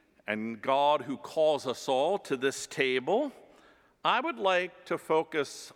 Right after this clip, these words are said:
on one sprout of plant-centric wisdom. You've heard it before. It goes like this.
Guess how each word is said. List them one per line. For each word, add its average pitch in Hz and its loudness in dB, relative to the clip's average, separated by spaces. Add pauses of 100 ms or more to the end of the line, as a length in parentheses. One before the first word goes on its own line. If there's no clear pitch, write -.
(120)
on 139 0
one 247 2 (300)
sprout - -2 (460)
of 131 0
plant-centric - -6 (120)
wisdom. 107 -2 (720)
You've 107 -6
heard 139 2
it 226 -8
before. 160 2 (480)
It 120 -16
goes 135 0
like 139 2
this. - -8